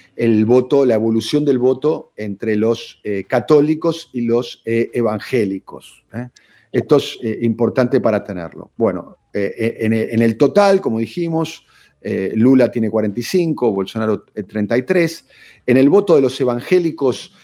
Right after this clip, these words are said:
la diferencia a favor de Bolsonaro es de diecisiete puntos, de diecisiete puntos.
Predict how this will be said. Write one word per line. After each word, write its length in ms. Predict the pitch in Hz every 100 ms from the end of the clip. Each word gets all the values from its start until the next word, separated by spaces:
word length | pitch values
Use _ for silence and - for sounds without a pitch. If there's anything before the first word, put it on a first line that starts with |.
| _
la 200 | 117 127
diferencia 920 | 131 139 151 151 196 190 - - 147 117
a 100 | 127
favor 340 | 120 131 147 156
de 100 | 127
Bolsonaro 800 | 117 110 131 151 156 135 110 _ _
es 160 | 135 123
de 180 | 127 131
diecisiete 800 | 120 151 135 - 139 - 180 139
puntos, 560 | 135 175 123 117 123 - - _ _ _ _ _ _
de 120 | - 123
diecisiete 600 | 120 - 123 156 143 131
puntos. 680 | 165 143 117 120 120 -